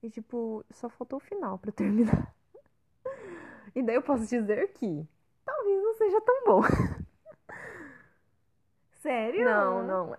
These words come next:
Speaker 1: É bom, mas
Speaker 2: Tava
Speaker 1: o romance é
Speaker 2: chatinho?
Speaker 1: meio,
Speaker 2: Forçado.
Speaker 1: meio forçadinho.
Speaker 2: Ai, eu odeio quando o romance é
Speaker 1: Ai,
Speaker 2: forçado.
Speaker 1: que raiva.
Speaker 2: Eu odeio quando o
Speaker 1: Gente,
Speaker 2: romance
Speaker 1: cadê o filme?
Speaker 2: Por que que força um romance? Eu odeio quando fazem isso. Qual filme que força muito o romance?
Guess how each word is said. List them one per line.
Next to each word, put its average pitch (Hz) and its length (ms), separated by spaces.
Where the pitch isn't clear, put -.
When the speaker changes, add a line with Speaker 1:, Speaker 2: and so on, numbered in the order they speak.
Speaker 1:
É 339 140
bom, 269 340
mas 240 240
Speaker 2:
Tava 247 240
Speaker 1:
o 277 120
romance 277 380
é 320 40
Speaker 2:
chatinho? 285 40
Speaker 1:
meio, 269 540
Speaker 2:
Forçado. 208 280
Speaker 1:
meio 226 200
forçadinho. 220 500
Speaker 2:
Ai, 170 160
eu 190 140
odeio 202 260
quando 196 140
o 185 100
romance 180 240
é 202 40
Speaker 1:
Ai, 208 380
Speaker 2:
forçado. - 240
Speaker 1:
que 220 60
raiva. 185 540
Speaker 2:
Eu 220 180
odeio 240 460
quando 220 180
o 226 40
Speaker 1:
Gente, - 60
Speaker 2:
romance 403 200
Speaker 1:
cadê 523 180
o 554 140
filme? 185 460
Speaker 2:
Por 339 120
que 392 140
que 494 120
força 330 360
um 233 80
romance? 214 580
Eu 208 60
odeio 247 460
quando 214 340
fazem 190 460
isso. - 280
Qual 339 180
filme 220 320
que 214 140
força 196 320
muito 190 340
o 180 40
romance? 170 340